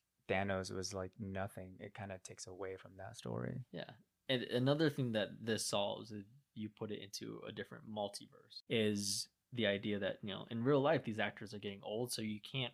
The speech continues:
Speaker 2: reuse Chris Evans anymore, really, or Robert Downey Junior Like, if you start over and, you know, have Kang be his own universe story, and then Secret Wars be its own universe story, like,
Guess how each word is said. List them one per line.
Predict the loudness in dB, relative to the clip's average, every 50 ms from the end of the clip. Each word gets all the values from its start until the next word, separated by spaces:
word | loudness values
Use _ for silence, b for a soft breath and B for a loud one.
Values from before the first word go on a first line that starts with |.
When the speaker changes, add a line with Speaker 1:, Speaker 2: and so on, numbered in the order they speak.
| -6 -8
Speaker 2:
reuse | -6 -4 -2 -2 0 0 0 2 0 0 -2 -2 -2 0 -2 -2 -2
Chris | -4 -6 -6 -4 -6
Evans | -8 -8 -10 -12 -14
anymore, | -14 -14 -16 -14 -14 -14 -14
really, | -14 -16 -16 -14 -14 -16 -14 -14
or | -12 -12 -12 -14 -16 -14 -12
Robert | -12 -12 -12 -14 -16
Downey | -18 -18 -16 -8
Junior | -6 -4 -2 -2 -2 -2 -2 -4 -4
Like, | -6 -8 -8 -10 -10 b b b b _ -4
if | -4 -2 0 2
you | 4 4 4 4
start | 6 8 8 8 10 10
over | 10 10 10 10 8 6 4 2 2 0
and, | -2 -2 -4 -2 -2 -4 -6 -8 -8 -8
you | -6 -6
know, | -4 -4 -4
have | -2 0 2 2 2 0 -2 -6 -12 -18 -20 _ _ _ _ _ _ _ -20 _ _ _ -6
Kang | -2 0 0 0 0 -2 -2 -4 -6 -8 -10 -12 _ -10 -10 -4
be | 0 0 0 0
his | 0 0 -2
own | 0 0 0 -2 -4 -6 -10 -12 -10
universe | -6 -4 -4 -4 -4 -6 -6 -8 -8 -8 -8
story, | -8 -8 -6 -6 -6 -8 -10 -12 -14 b b b b b b b b -6
and | -2 0
then | 0 0 0
Secret | -2 0 0 2 2 0 0 -2
Wars | 0 2 4 4 4 2 2
be | 0 -4 -6 -6
its | -8 -10
own | -12 -12 -12
universe | -14 -14 -16 -14 -14 -14 -14 -14
story, | -12 -12 -10 -10 -10 -12 -10
like, | -10 -10 -10 -12 -14 -18